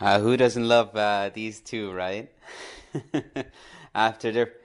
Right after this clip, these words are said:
and yeah, after, so they released their first L P, Small Town, in two thousand and sixteen. And so finally, here's another full-length album of duo goodness from these two masters. And much like its predecessor, Epistrophe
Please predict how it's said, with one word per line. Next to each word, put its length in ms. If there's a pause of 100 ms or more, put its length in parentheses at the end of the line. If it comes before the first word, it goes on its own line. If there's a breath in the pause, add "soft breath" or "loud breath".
(680 soft breath)
and 140
yeah, 260
after, 400
so 240
they 220
released 420
their 100
first 340
L 160
P, 220
Small 400
Town, 340
in 120
two 240
thousand 380
and 100
sixteen. 760 (360 soft breath)
And 160
so 120
finally, 420
here's 280
another 320
full-length 580
album 240
of 220
duo 260
goodness 640 (260 soft breath)
from 160
these 220
two 260
masters. 640 (240 soft breath)
And 180
much 280
like 180
its 140
predecessor, 800 (360 loud breath)
Epistrophe 960